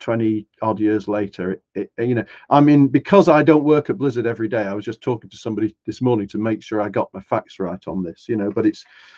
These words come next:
it's been used by the helicopter hems people, it's been used in hazardous response, it's, every Welsh ambulance carries one. Um, it's being used in Ukraine because they're getting a lot of, um,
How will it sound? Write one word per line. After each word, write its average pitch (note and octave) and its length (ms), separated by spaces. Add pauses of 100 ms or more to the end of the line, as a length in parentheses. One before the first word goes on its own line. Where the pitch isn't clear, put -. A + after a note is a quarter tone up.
it's - 80
been C3+ 200
used C3 240
by A#2+ 200
the A#2 80
helicopter A2+ 1080 (180)
hems A2+ 380
people, A2 540
it's - 260
been A#2 260
used A2+ 520 (420)
in A2+ 220
hazardous A2 580
response, A#2 720
it's, - 240
every C#3 320
Welsh B2+ 320
ambulance G#2+ 800
carries G2+ 400
one. G#2+ 280 (540)
Um, A2 560 (480)
it's - 140
being A#2 240
used A#2+ 320
in A#2 100
Ukraine A#2+ 680
because A#2 340
they're A2+ 80
getting A2+ 260
a G#2+ 60
lot A2 320
of, G#2 140 (180)
um, G2+ 580